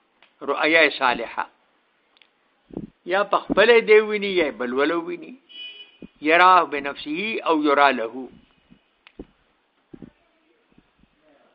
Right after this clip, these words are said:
او په آخرت کې خود دی د پاره اعزاز دی نو۔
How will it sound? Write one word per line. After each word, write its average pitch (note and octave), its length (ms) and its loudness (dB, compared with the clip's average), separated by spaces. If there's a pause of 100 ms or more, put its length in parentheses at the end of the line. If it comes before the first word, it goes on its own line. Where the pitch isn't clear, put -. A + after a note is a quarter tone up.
(720)
او C#3 160 -4
په C#3 140 0
آخرت D3+ 480 0
کې C#3 60 -10
خود B2+ 260 -10
دی F#3 120 -4
د G#3 80 -4
پاره A3+ 300 -2
اعزاز F#3+ 420 -2
دی D#3+ 80 -18
نو۔ - 360 -12